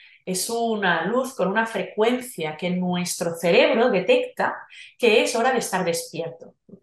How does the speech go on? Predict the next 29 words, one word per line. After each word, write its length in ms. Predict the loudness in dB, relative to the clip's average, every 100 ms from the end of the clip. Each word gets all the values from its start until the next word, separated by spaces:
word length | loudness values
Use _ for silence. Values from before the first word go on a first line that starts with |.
| 0
Es 440 | 2 2 -2 -6
una 300 | -2 2 2 4
frecuencia 800 | 0 4 4 4 0 -6 -4 -4 -4 -14
que 480 | -4 2 4 4 2 -2
bloquea 600 | 2 2 2 0 2 2
la 120 | 2
síntesis 560 | 0 -6 -6 -8 -4
de 120 | 0 4
la 180 | 6
hormona 440 | 6 4 2 0 0
del 140 | 0
sueño, 340 | -2 -6 -6 -6
que 120 | -6
es 100 | -4
la 100 | -4
melatonina. 800 | -2 -2 -2 -4 -4 -8 -10 -16 _ _ _ _ _ _ _
Am, 600 | 0 4 6 4 0 -4 -14 _ _
y 120 | -4
por 180 | 0 0
lo 120 | 2
tanto, 420 | 2 2 4 4
le 120 | 4 2
estamos 400 | 0 -2 0 0
dando 220 | 0 0
una 160 | -2
señal 420 | -4 -4 -2 0 0
a 100 | 0
nuestro 300 | -4 -4 -8
cerebro 580 | -4 0 2 2 0